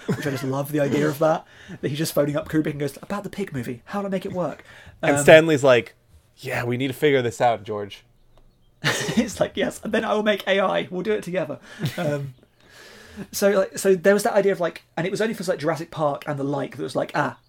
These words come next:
Speaker 1: special effects are there, because this is a movie that does use some C G stuff,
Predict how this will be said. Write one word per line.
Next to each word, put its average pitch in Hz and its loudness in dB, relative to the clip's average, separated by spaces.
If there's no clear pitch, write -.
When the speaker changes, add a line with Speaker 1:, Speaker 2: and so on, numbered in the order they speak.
Speaker 1:
special - -4
effects - -2
are 139 0
there, 143 0
because 160 -4
this 180 -4
is 185 -4
a - -4
movie 180 -4
that 170 -8
does 202 0
use 180 -6
some 160 -6
C 156 -8
G 143 -6
stuff, 147 -8